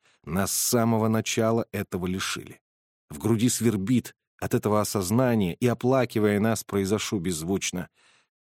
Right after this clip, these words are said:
«Прости». Она едва заметно качает головой, а я поворачиваюсь к Антуану.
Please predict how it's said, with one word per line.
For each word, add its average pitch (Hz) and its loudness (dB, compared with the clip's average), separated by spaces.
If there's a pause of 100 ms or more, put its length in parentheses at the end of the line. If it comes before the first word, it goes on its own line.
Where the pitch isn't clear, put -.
(140)
«Прости». - -8 (560)
Она 110 2
едва 104 2
заметно 98 0
качает 85 -4
головой, 90 -2 (400)
а - -6
я 113 2
поворачиваюсь 98 0
к - -6
Антуану. 78 -8